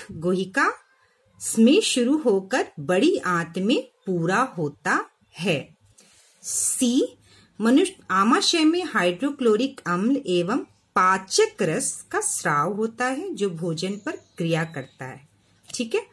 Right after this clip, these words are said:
तो तीसरा सी का क्या है? पाचक रस। डी,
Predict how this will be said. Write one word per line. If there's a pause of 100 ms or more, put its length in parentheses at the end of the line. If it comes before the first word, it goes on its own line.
(180)
तो
तीसरा
सी
का
क्या
है? (440)
पाचक
रस। (560)
डी,